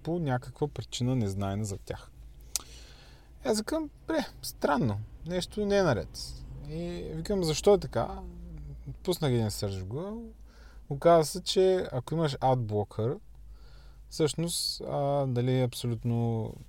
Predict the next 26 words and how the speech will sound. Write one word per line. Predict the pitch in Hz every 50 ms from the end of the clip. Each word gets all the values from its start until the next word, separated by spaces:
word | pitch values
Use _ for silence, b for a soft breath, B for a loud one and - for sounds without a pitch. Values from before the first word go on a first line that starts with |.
| - -
има | 113 113 113 113 113 110 110 110 107
резон | 104 104 95 104 104 104 101
в | - -
това, | - - 101 113 147 196 208 202 - - - - - - - - - - - - - - 131 -
а, | 131 131 127 127 123 120 123 123 - - 113 117 120 120 123 123 - - - - - 139 131 127 127 123 - - - - - - - - -
пиксела | - 127 - - - 139 147 147
не | 143 127
си | - - 127
свършва | - - 131 120 - - 107 98
работата, | 107 120 143 - - 139 120
т.е. | - 127 123 - - 127
никакъв | 113 - - 113 - -
реквест | 110 104 98 - 110 113 110 -
не | 110 101
отива | 92 - - 113 113
към | - - 104
Facebook. | - - - - 110 113 - - - B B B B B B B B B B B B B B B B B B - - -
А, | 127 120 120 123 123 120 120 127 123 - - - - - - - - - - - -
пратих | - 190 190 180 - -
им | 165
един | 143 127 120 110
имейл, | 110 120 139 147 147 127
„Бе, | 117
знаете | 113 123 127 131 135 147 135
ли, | 131 127
че, | - - 131 123 120 120 117 113 110 107 104 101 - 52